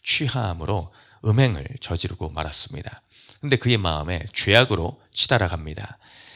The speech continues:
어, 이 죄악의 본성은 속인 것을 또 속이려는 것입니다. 내 악을 저지르고 바로 회개하면 가장 좋은데 그렇지 아니하고 그것을 감추려고 더 큰 악을 저지른다라는 것이죠.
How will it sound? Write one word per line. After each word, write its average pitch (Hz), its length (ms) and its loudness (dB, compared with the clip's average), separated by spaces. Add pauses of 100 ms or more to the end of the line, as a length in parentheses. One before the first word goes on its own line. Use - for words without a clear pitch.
(300)
어, 80 380 -2 (120)
이 127 260 2
죄악의 127 460 6
본성은 98 640 0 (460)
속인 160 540 -2
것을 95 380 -2
또 175 120 2
속이려는 127 500 0
것입니다. 85 520 -6 (640)
내 113 220 4
악을 98 340 4
저지르고 95 680 0 (460)
바로 98 640 2
회개하면 104 400 2
가장 131 360 0
좋은데 87 720 -4 (400)
그렇지 - 480 4
아니하고 101 580 2 (160)
그것을 143 340 0
감추려고 139 840 0 (220)
더 - 280 2
큰 - 380 -6
악을 110 420 -2
저지른다라는 90 920 -2
것이죠. - 300 -4